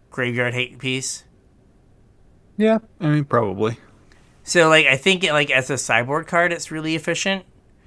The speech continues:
Speaker 1: where
Speaker 2: Mm-hmm.
Speaker 1: you're just like, "I need to get rid of this piece of hate."
Speaker 2: Yeah.
Speaker 1: And then have enough mana left over to, like, do my thing. And you're willing to, like, you know,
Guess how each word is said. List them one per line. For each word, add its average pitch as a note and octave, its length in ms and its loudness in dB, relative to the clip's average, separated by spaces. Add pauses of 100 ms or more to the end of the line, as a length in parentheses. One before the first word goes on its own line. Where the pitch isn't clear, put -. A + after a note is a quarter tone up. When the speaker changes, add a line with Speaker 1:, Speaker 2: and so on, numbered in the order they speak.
(260)
Speaker 1:
where C#3 100 0
Speaker 2:
Mm-hmm. B2 60 2
Speaker 1:
you're C#3 100 2
just C3+ 160 -4
like, C#3 160 -6
"I C3+ 140 4
need C3+ 200 -4
to C3+ 60 -6
get C3 200 -8
rid B2+ 240 -4
of B2+ 340 2
this B2 160 -8
piece B2 280 -8
of B2 120 -8
hate." B2 360 -6 (800)
Speaker 2:
Yeah. G2+ 140 -2 (120)
Speaker 1:
And C3+ 120 2
then B2 140 0
have B2+ 180 0
enough B2 240 -4
mana B2 300 -4
left A#2+ 220 -6
over A#2+ 220 -4
to, A#2+ 60 -8
like, A#2+ 320 -8
do A2+ 160 -8
my A2+ 200 -4
thing. B2 420 -8 (920)
And B2+ 180 -2
you're B2 160 -4
willing A#2+ 320 -4
to, B2+ 80 -6
like, A#2 420 -6
you B2 80 -8
know, A2 280 -6